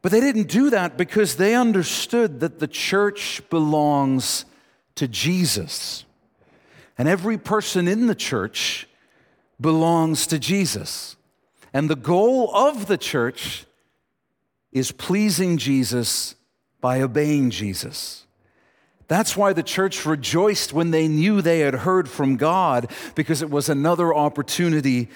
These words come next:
to joyfully obey God by sending away their best leaders. As we shall read in verse four next time, it was not the church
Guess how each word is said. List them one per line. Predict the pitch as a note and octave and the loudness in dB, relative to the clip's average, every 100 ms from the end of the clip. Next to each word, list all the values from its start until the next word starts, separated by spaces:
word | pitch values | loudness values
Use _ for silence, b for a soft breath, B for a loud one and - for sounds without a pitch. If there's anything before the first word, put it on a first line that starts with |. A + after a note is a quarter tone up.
| B B | B B
to | - C3 | -6 -6
joyfully | A2+ F3 E3+ F3+ - D#3+ D3+ D3+ | -2 0 2 2 0 2 2 2
obey | C3 A2 D3+ D#3+ | 0 -2 0 0
God | C#3+ B2 G2 F#2+ G#2 - - _ _ _ _ _ _ - | 0 0 -2 -4 -8 -14 -20 _ _ _ _ _ _ -4
by | B2+ | -2
sending | B2+ - D3 D3 | 0 0 2 2
away | C3 B2+ | 2 2
their | B2 A2+ | 0 0
best | A2+ A2 - | 0 -2 -2
leaders. | A2+ G#2 - - - _ _ _ _ _ _ _ _ _ b b b b b | -2 -4 -8 -16 -18 _ _ _ _ _ _ _ _ _ b b b b b
As | D3+ | -2
we | C#3 F3+ | 0 -2
shall | - E3 | 2 2
read | D3+ F3 D#3+ | 2 2 2
in | D3 C#3 | 0 -2
verse | A#2+ D3 D#3 - | -4 -2 0 -2
four | - F3+ E3+ | 0 2 2
next | D#3 E3 - - | 2 0 0 -2
time, | D3 B2 G#2+ A#2 - _ b b b b | 0 0 0 -6 -14 _ b b b b
it | D3 | 0
was | E3+ C#3 | 0 2
not | G3+ G#3 | 0 0
the | |
church | F3+ - - G#3 A3+ - - - - | -4 -2 2 4 2 0 -4 -4 -6